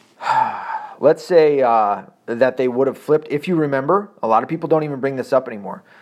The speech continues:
but how many people were trying to go after the electoral, uh, collegiate voters back in, in two thousand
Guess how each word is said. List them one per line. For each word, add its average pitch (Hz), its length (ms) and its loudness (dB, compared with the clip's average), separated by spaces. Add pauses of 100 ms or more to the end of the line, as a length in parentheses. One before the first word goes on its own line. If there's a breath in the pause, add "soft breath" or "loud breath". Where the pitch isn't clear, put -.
(160 soft breath)
but 113 480 0
how 143 240 2
many 151 220 -6
people 139 380 -4
were 117 100 -4
trying 123 320 -4
to 117 60 -8
go 117 220 0
after 113 300 -4
the 110 120 -4
electoral, 113 840 -2 (240)
uh, 98 220 -2 (100)
collegiate 120 460 -6
voters 123 600 -4 (920 soft breath)
back 120 380 2 (260)
in, 113 640 -4
in 110 240 -6
two 127 160 -6
thousand 123 500 0